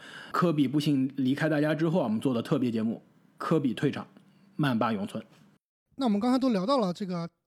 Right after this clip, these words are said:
Speaker 2: 卡特以及皮尔斯的职业生涯的高光时刻，那你们觉得科比的高光时刻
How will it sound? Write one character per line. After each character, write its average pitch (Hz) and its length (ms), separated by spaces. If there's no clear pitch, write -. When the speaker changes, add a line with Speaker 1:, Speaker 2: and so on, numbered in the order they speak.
Speaker 2:
卡 175 240
特 269 240
以 185 100
及 208 140
皮 - 200
尔 208 160
斯 220 140
的 214 80
职 202 200
业 226 100
生 226 180
涯 185 100
的 185 120
高 233 200
光 240 220
时 - 160
刻， 190 240
那 262 100
你 233 80
们 226 140
觉 196 120
得 220 80
科 359 260
比 262 100
的 175 100
高 185 140
光 190 160
时 185 140
刻 175 200